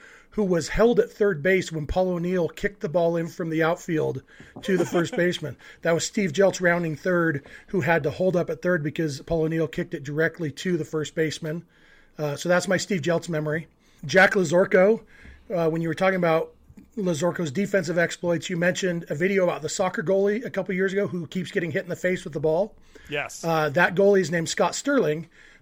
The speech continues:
Speaker 1: Well, the character is named Scott Sterling. The actor is named Matt Meese, and that video was filmed at my alma mater, B Y U,
Speaker 2: Mm.
Speaker 1: which is also the alma mater of nineteen eighty-eight Topps stars Jack Morris, Vance Law, Rick Aguilera, Corey Snyder, Wally Joyner, and Scott Nielsen, plus
Speaker 2: Mm-hmm.
Speaker 1: Dane Orge,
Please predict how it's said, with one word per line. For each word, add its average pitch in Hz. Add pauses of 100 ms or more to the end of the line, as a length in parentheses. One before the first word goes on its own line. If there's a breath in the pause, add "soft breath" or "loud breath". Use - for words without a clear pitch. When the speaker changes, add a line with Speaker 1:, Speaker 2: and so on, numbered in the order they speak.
Speaker 1:
Well, 165
the 156
character 226
is 160
named 170
Scott 160
Sterling. 156
The 160
actor 196
is 151
named 160
Matt 160
Meese, 185
and 175
that 170
video 202
was 156
filmed 175
at 147
my 190
alma 165
mater, 170 (100)
B 185
Y 165
U, 185 (340 soft breath)
Speaker 2:
Mm. 226
Speaker 1:
which 180
is 160
also 208
the 185
alma 170
mater 160
of 156
nineteen 165
eighty-eight 160
Topps 165
stars 151 (340 loud breath)
Jack 175
Morris, 175
Vance 165
Law, 165
Rick 160
Aguilera, 151
Corey 190
Snyder, 160
Wally 170
Joyner, 156
and 151
Scott 160
Nielsen, 196 (280 loud breath)
plus 208
Speaker 2:
Mm-hmm. 151
Speaker 1:
Dane 185
Orge, 185